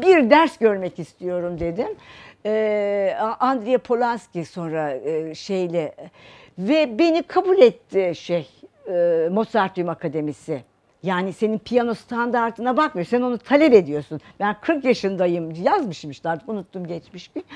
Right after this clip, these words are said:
Ondan sonra Fromburg Sarayı var, orada da yer ayırttılar. Biz, "Ay iki çocuğum" falan, orada kaldık. Ben akademide bana kı-, e, şi-, kıyamadılar. O, ara ara bana o ders gösterdi, piyanomu dinledi.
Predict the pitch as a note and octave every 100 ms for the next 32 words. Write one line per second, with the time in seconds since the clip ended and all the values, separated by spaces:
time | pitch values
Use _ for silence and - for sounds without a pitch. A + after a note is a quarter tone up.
0 | - - - - A#3+ D#4 G4 A#4 - C4+
1 | B3+ - C4+ D#4 C4+ G#3 - A3 G3+ F#3+
2 | F3 F#3 A3+ - - - - B3 C4 A3
3 | G3+ A3 B3+ A#3 G3 E3+ - G#3 G#3+ G3+
4 | G#3 G#3+ G#3 - - F#3 D3+ E3+ D#3+ F#3+
5 | G#3 C4 - - - _ A3+ A#3+ C4+ C4
6 | B3 C4 C4+ C4+ A4 - C#4+ C#4+ C4+ -
7 | C#4 B3+ B3+ A#3 B3+ D#4+ - - - A#3
8 | B3 - - - F#3+ G3 F#3+ - - C#4
9 | D4+ D#4 A3 A#3+ C4+ C4+ - A3 - D4
10 | D#4 B3 B3 G#3+ C4 C#4 B3+ A3+ C4+ B3
11 | - A3+ G3+ - F#3+ G3 B3 B3 A#3 A#3
12 | A#3 A#3 F#3+ G#3 A3+ G#3 F3 D3 G#3+